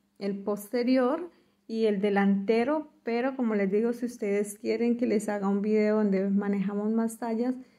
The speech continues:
me dejan los comentarios y con mucho gusto, apenas me queda un espacio, voy a tratar en lo posible de continuar, eh, en mi trabajo. Este se lo, eh, lo corta doble, donde está la X quiere decir que es centro doble,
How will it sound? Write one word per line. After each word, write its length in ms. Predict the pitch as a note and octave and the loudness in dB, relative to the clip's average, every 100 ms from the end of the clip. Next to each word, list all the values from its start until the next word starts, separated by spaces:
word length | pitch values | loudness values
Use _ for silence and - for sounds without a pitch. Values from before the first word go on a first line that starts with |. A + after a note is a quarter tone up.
| _ _ _ | _ _ _
me 120 | G#3+ | -4
dejan 420 | G#3 G3+ G3+ G#3+ G#3+ | -2 0 0 2 2
los 220 | A3 A3 | 2 0
comentarios 800 | B3 B3 B3+ B3 B3+ A3 A3 G#3+ | -4 2 2 2 -2 0 2 0
y 60 | |
con 260 | G#3+ G#3 G3+ | -2 -6 -4
mucho 280 | G3+ G3+ A3+ | -6 -6 -4
gusto, 280 | A3+ A3+ A3+ | -4 -4 -8
apenas 420 | G#3+ G3+ G3+ A3+ | -8 -6 -4 -2
me 140 | A3 | -4
queda 180 | A3 G#3+ | -4 -4
un 80 | G#3+ | -2
espacio, 760 | G#3+ G#3+ A3+ A3+ G#3+ A#3 A#3+ A#3 - A3 | -2 -4 -4 -2 -2 -2 -2 -2 -8 -10
voy 240 | G3+ G3+ | -6 -6
a 40 | |
tratar 320 | G3+ G3 G#3 G#3+ | -6 -6 -2 0
en 120 | G#3 | 0
lo 140 | G#3 | -2
posible 460 | G#3+ G#3+ A3 A3 G#3+ | -4 -6 -6 -4 -2
de 160 | G3+ | -4
continuar, 640 | G3 G3+ G3 G#3+ G#3+ G3+ G#3+ - _ _ _ _ _ - | -6 -6 -2 0 0 0 -6 -10 _ _ _ _ _ -8
eh, 420 | G#3+ G#3 G3 G3 - - | -4 0 -2 -4 -10 -10
en 160 | G#3 | -4
mi 100 | G#3 | -2
trabajo. 600 | G#3 A3 A3+ A3 G3+ B3 D4 - _ _ _ _ _ _ _ _ _ | -2 -2 0 2 2 0 -2 -8 _ _ _ _ _ _ _ _ _
Este 320 | A3+ A#3 B3 | -2 -2 -2
se 140 | B3 A#3+ | -2 0
lo, 200 | A#3 G#3+ - | 2 0 -6
eh, 200 | - A3+ | -2 0
lo 220 | G3+ G3+ G3+ | 2 0 0
corta 400 | G#3 G3+ G3+ G3+ | -2 0 -2 2
doble, 360 | A3 G#3+ A#3+ | 2 2 2
donde 260 | B3+ G#3 G3 | 2 2 -2
está 200 | G3 G#3 | -6 -4
la 180 | G#3 G#3 | 0 -2
X 280 | G#3 A#3 | -4 -12
quiere 220 | - G3+ F#3+ | -6 -2 -2
decir 340 | F#3+ G3+ G3 | -2 -6 -8
que 80 | G3 | -8
es 120 | G3 | -8
centro 400 | G3+ G3+ G3 A3 | -6 -6 -4 -2
doble, 460 | A3 G#3 G3+ B3+ | 0 0 0 -2